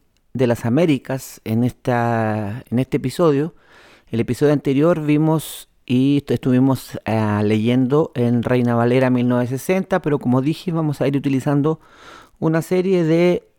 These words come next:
traducciones. Dice de la siguiente manera, leemos: "Seguí mirando hasta que se establecieron tronos, y el anciano de día se sentó.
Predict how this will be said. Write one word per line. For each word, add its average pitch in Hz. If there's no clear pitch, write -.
traducciones. 151
Dice 170
de 185
la 165
siguiente 156
manera, 110
leemos: 113
"Seguí 170
mirando 170
hasta 135
que 135
se -
establecieron 131
tronos, 139
y 113
el 123
anciano 160
de 165
día 151
se 131
sentó. -